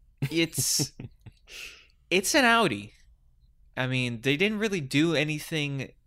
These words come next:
Speaker 1: special with it. It's not an existing model that they decided to make electric, but it's, it's, it's pretty bog standard Audi on inside and out. Um, they've been selling actually a rel-, I,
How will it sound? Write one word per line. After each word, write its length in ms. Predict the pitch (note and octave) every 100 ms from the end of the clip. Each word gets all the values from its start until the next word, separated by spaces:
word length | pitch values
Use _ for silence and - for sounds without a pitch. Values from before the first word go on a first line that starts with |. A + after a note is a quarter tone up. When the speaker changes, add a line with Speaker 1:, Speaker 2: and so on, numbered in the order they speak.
| _ -
Speaker 1:
special 540 | - - A#2+ - G3
with 200 | A3 A#3
it. 280 | A#3+ C#4 - _
It's 240 | C3 C3 B2+
not 340 | B2+ C#3+ B2 - _ _
an 140 | A2+
existing 580 | G2+ G2+ G#2+ G3+ - A#2
model 340 | G#2 G2 G2+ A#2+
that 140 | A#2+
they 80 | G2+
decided 380 | G2 G2+ G2+ G2
to 80 | A2
make 180 | G2 -
electric, 500 | G2+ G2+ - - -
but 180 | - G2+ -
it's, 560 | G#2 G#2 - - - -
it's, 560 | A2+ - - - - - _ -
it's 100 | -
pretty 240 | - F#3
bog 320 | B2 A#2 A#2
standard 320 | - A2+ G#2+ G#2+
Audi 380 | G#2 G#2 G#2
on 220 | G2+ G#2 -
inside 420 | A#2 A2 A2 G2+
and 80 | G2+
out. 360 | G#2+ B2+ C3 - - - - - - - - - - -
Um, 720 | A2 G#2+ G#2 G2+ G2+ F#2 B1 - - - _ _
they've 100 | B2
been 140 | C3+ -
selling 420 | - A#2+ B2+ B2
actually 400 | A#2 - G#2+ G#2
a 60 |
rel-, 260 | G2 G#2+ A#2+
I, 140 | -